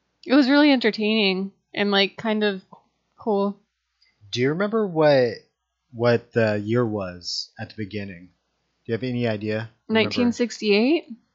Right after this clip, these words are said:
Speaker 2: No,
Speaker 1: No, no, no, no,
Speaker 2: not
Speaker 1: no.
Speaker 2: when the movie came out. When they were traveling through space. Was
Speaker 1: Wasn't,
Speaker 2: it
Speaker 1: wasn't it, like, nineteen seventy-nine or something?
Speaker 2: Was it in the nineteen hundreds?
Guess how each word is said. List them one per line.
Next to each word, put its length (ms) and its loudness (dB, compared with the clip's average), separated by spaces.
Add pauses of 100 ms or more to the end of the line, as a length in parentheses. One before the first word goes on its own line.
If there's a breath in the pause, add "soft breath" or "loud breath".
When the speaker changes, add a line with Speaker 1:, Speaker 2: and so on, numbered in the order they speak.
(460)
Speaker 2:
No, 360 6
Speaker 1:
No, 100 2
no, 140 4
no, 80 4
no, 160 2
Speaker 2:
not 80 -2
Speaker 1:
no. 160 8
Speaker 2:
when 80 4
the 60 0
movie 200 2
came 200 -4
out. 280 -6 (240)
When 220 -2
they 100 2
were 140 0
traveling 460 -4
through 160 -20
space. 480 -18 (1400)
Was 200 4
Speaker 1:
Wasn't, 160 4
Speaker 2:
it 80 -18
Speaker 1:
wasn't 320 6
it, 80 2
like, 220 2 (800)
nineteen 800 0 (500)
seventy-nine 960 0
or 100 0
something? 560 0 (340)
Speaker 2:
Was 220 -4
it 80 -4
in 140 -2
the 80 -4
nineteen 360 -6
hundreds? 520 -12